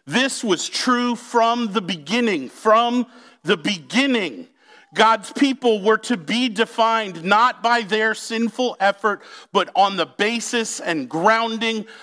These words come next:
of his grace.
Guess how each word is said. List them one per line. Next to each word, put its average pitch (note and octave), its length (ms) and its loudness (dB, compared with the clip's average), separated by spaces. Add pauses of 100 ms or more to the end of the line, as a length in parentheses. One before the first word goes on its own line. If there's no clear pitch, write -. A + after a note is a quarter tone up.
(120)
of D3 200 0
his A#3+ 920 -4 (1200)
grace. - 840 -12